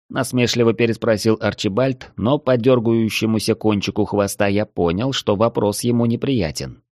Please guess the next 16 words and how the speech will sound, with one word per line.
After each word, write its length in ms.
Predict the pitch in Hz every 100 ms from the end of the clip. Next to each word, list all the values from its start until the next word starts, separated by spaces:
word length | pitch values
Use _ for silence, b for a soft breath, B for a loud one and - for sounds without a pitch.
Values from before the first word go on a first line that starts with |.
| _ _ _ -
"Тогда 440 | 110 139 151 170
не 140 | 156 151
рассчитывай 560 | 143 139 170 123 110
на 120 | 104 104
мою 260 | 110 113
безоговорочную 880 | 101 98 107 104 107 104 95 113 101
поддержку. 760 | - 113 95 85 73 - - - _ _ _ _ -
Сейчас 520 | 110 113 165 - -
мы 160 | 107
создаём 560 | 147 151 135 147 151 139
видимость 500 | 156 147 143 131 -
общей 280 | 139 - 131
работы 600 | 139 156 135 78 71 71
ради 360 | 87 117 107 -
уничтожения 800 | 110 107 - 117 104 110 104 107
Мадонны. 640 | 117 127 92 76 67 62